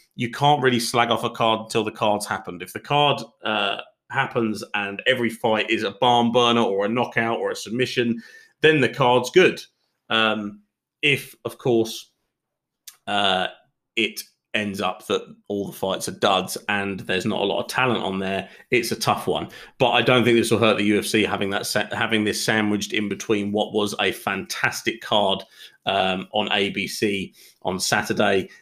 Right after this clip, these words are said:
uh, and, of course, the Conor McGregor Poirier fight at the end of the week. So, uh, I'm not that mad at it. Um, before we move on to the main event, I'm not that mad at this card. It's a little bit disappointing to see the lack of talent, but when you're sandwiched in between two and the U F C has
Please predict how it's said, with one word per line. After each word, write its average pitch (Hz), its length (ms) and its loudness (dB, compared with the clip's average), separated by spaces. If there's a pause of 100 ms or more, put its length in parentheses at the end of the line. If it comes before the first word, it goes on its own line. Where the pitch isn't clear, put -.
(140)
uh, 95 300 2
and, 101 200 -2
of 104 140 -10
course, 101 480 -2
the 101 160 -2
Conor 95 340 -6
McGregor 95 280 -4
Poirier 90 400 -4
fight 87 260 -4
at 87 80 -2
the 85 80 0
end 90 120 -2
of 92 40 -4
the 92 100 -4
week. - 220 -6
So, 98 320 -2 (480)
uh, 120 280 4
I'm 165 140 4
not 196 160 6
that 156 200 4
mad 143 220 6
at 135 60 4
it. 131 200 4 (380)
Um, 113 540 0 (200)
before 117 280 -10
we 113 60 -8
move 113 200 -6
on 113 100 -8
to 107 80 -16
the 107 80 -10
main 104 220 -6
event, 104 260 -8
I'm 117 160 -4
not 143 200 2
that 113 200 0
mad 101 220 0
at - 60 -10
this - 160 -12
card. 92 420 -6
It's - 140 -18
a 101 40 -14
little 107 280 -4
bit 95 160 -10
disappointing 95 500 -10
to - 60 -10
see 95 180 -8
the 92 100 -12
lack 92 240 -8
of - 60 -20
talent, 98 340 -6 (120)
but 104 280 2
when 110 140 4
you're 110 100 4
sandwiched 104 480 2
in 101 120 0
between 95 360 -6
two 107 400 4 (180)
and 104 140 0
the 104 60 4
U 107 160 4
F - 80 -2
C 104 240 2
has 101 240 -4